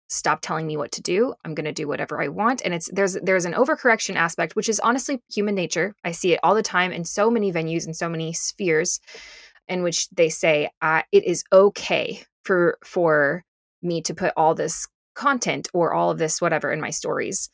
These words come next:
But honestly, I think that a-, anyone, even if they're not a writer, is going to have the temptation to, they have trauma and they need to correct away from that. They need to correct away from, they need to, to move themselves away ideologically and,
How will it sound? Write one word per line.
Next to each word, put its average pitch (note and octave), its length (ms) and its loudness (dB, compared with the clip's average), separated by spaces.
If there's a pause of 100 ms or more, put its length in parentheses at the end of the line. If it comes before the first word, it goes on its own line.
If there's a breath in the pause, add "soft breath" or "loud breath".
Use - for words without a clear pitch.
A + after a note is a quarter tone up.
(100)
But B3+ 180 2
honestly, C#4+ 380 4
I G#3 80 4
think A3+ 260 -2
that - 160 0 (100)
a-, - 60 -8 (140)
anyone, A#3+ 540 2
even A3 260 -2
if G3+ 100 -6
they're G3 120 0
not F3+ 200 2
a F#3+ 40 -2
writer, E3+ 460 0 (380)
is F#3+ 160 0
going F3+ 200 0
to D#3+ 60 -2
have E3+ 200 2
the E3 80 2
temptation D#3+ 640 -4
to, D3+ 440 -2
they D#3+ 80 0
have F#3 220 2
trauma E3 440 0 (360)
and D#3 300 -2
they F3 100 4
need F3 200 -2
to F#3+ 100 -4
correct E3+ 340 -2
away - 200 -2
from D3+ 220 -6
that. C3 220 -4
They F3 80 -2
need E3+ 160 -4
to F#3 100 -4
correct E3 400 0
away E3+ 480 0 (220)
from, D#3 360 0
they E3+ 120 -2
need E3+ 160 -4
to, D3+ 300 -2
to - 140 -4
move G3 320 4
themselves D#3+ 480 0
away - 480 -2
ideologically C3+ 800 -2
and, - 180 -10